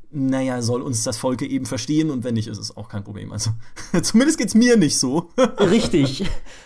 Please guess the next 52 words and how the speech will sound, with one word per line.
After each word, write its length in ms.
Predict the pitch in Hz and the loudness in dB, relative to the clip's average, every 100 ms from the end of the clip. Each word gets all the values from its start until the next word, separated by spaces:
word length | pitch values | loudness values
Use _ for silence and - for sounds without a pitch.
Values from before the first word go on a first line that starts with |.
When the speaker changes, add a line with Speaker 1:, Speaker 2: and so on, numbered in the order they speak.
| - | -8
Speaker 2:
Also, 220 | - 170 175 | 0 2 4
also 260 | 185 202 226 | 4 4 2
um, 80 | 208 | 2
um, 220 | 240 226 | 2 4
um 180 | 220 214 | 4 6
na-, 220 | 185 185 | 4 4
nach 140 | 165 | 2
hier 280 | 170 160 135 - | 4 2 0 0
noch 160 | 151 | 0
mal 160 | 143 135 | 2 2
ganz 220 | 143 147 | 2 2
ernst 460 | - 165 208 - - | 0 2 2 -2 -2
zu 100 | 147 | 2
werden, 320 | 147 139 139 | 2 2 0
habe 80 | 135 | -2
ich 80 | 135 | 0
es 80 | |
auch 240 | 147 165 - | 0 -2 0
keineswegs 520 | 151 156 156 147 139 | 0 0 0 -2 -2
so 120 | 135 | 0
gemeint, 380 | 135 131 147 151 | 2 4 2 0
von 180 | 143 135 | 0 2
wegen, 200 | 139 139 | 2 0
ich 140 | - | -2
hab, 220 | 151 - 175 | -2 -2 2
äh, 200 | 143 135 - 180 | 2 0 -6 -2
ich 120 | 147 | 0
weiß, 300 | 151 175 240 | 4 4 4
dass 140 | 247 180 | 2 2
ich 100 | 190 | 4
immer 220 | 190 156 | 4 4
recht 320 | 202 - - | 2 0 0
habe 240 | 156 180 180 | 2 4 2
und 80 | |
wenn 100 | 156 | 2
mir 120 | 156 151 | 2 2
jemand 220 | 165 156 | 2 0
nicht 160 | 147 | -2
zustimmt, 600 | - 214 226 - 147 160 | 0 0 0 0 0 2
dann 100 | 139 | 2
liegt 220 | 139 143 123 | 2 0 -2
es 100 | - | 0
daran, 320 | 143 139 131 | 2 2 2
dass 140 | 127 | 0
ich 100 | 131 | 0
mich 140 | 135 131 | 0 -2
nicht 180 | 135 | -2
perfekt 340 | - 127 117 117 | -2 0 -2 0
ausgedrückt 600 | 135 156 156 110 107 - | -2 0 -2 -2 -4 -2
habe. 400 | 104 107 127 131 - - - - | -2 0 -2 -2 -10 -18 -18 -2
Aber 160 | 139 147 | 0 2
man, 240 | 151 | 2